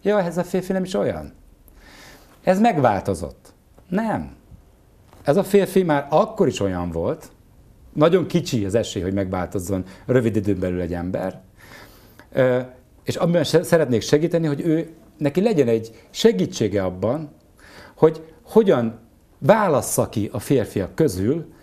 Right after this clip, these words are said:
azt az, azt a, azt a férfit, akivel akarná, akarna megismerkedni, akit, amiről beszélgettünk az elején,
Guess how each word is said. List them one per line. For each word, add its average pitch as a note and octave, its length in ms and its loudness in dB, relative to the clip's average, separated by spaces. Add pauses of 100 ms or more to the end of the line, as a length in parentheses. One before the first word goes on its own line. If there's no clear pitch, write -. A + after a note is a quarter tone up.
(200)
azt - 240 -2
az, G2 200 -8
azt - 200 -2
a, - 160 -6
azt - 220 -2
a C3 40 0
férfit, - 680 -4 (560)
akivel A2+ 640 0 (320)
akarná, F#2+ 800 -4 (500)
akarna B2+ 260 0
megismerkedni, D#3+ 880 -2 (480)
akit, F3 440 -2
amiről A2 440 -2
beszélgettünk F#2+ 560 -4
az G#2 180 0
elején, D#3+ 320 0